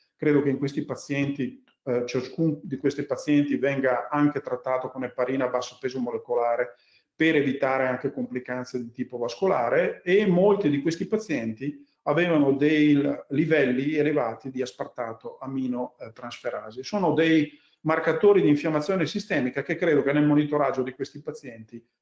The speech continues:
quotidianamente seguiamo anche per verificare l'andamento. Ma l'aspetto più importante di questa pubblicazione è che per la prima volta veniva anche evidenziato come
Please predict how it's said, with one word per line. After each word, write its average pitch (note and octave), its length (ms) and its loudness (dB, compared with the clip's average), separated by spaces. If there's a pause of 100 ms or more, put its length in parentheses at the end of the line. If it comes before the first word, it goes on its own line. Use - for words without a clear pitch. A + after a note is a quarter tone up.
quotidianamente D3 960 2
seguiamo B2+ 640 -2
anche B2 220 -4
per C#3+ 200 0
verificare C#3 640 0
l'andamento. A#2 720 -6 (400)
Ma D#3+ 100 0
l'aspetto E3 400 2
più E3+ 140 2
importante E3+ 560 2
di D3 100 4
questa - 220 0
pubblicazione F3+ 800 2
è C#3 80 -2
che - 100 -2
per D3 160 0
la C#3+ 80 2
prima G3+ 260 2
volta C#3+ 480 4
veniva D#3+ 400 2
anche D3+ 380 2
evidenziato D3+ 1000 0 (340)
come G#3+ 800 4